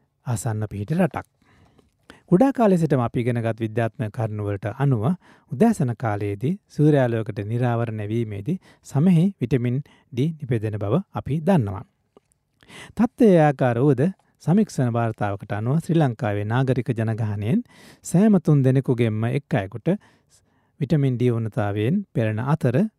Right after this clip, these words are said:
මුළු ජනගහනයෙන් අඩකටත් වඩා පිරිසක, ඒ කියන්නේ සියයට පනස් නවයක ප්‍රම-, ප්‍රමාණයක ශරීරයේ විටමින් ඩී මට්ටම ප්‍රමාණවත් නොවන බවද හෙළි වී තිබෙනවා.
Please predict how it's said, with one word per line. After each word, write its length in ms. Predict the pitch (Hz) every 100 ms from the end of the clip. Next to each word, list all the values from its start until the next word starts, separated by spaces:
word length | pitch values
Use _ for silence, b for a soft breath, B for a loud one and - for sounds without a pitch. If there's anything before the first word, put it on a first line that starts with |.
| _
මුළු 200 | 156 220
ජනගහනයෙන් 720 | 226 196 170 156 143 143 156 247 b b b -
අඩකටත් 420 | 135 165 113 -
වඩා 220 | 110 104
පිරිසක, 360 | - 110 - 113 190 b b b b -
ඒ 80 | 113
කියන්නේ 500 | 120 107 110 110 107
සියයට 320 | - 123 117
පනස් 260 | 131 160
නවයක 320 | 180 151 110 - 110 - 202 _ -
ප්‍රම-, 240 | 143 113
ප්‍රමාණයක 500 | 135 123 107 104 107 208
ශරීරයේ 460 | - 139 147 135
විටමින් 340 | 123 123 117 110
ඩී 160 | 110
මට්ටම 420 | 104 113 - 117 139 - b b
ප්‍රමාණවත් 540 | 139 113 113 110 101
නොවන 260 | 143 123 104
බවද 300 | 104 104 160
හෙළි 240 | 135 98
වී 120 | 98 120
තිබෙනවා. 360 | 220 127 98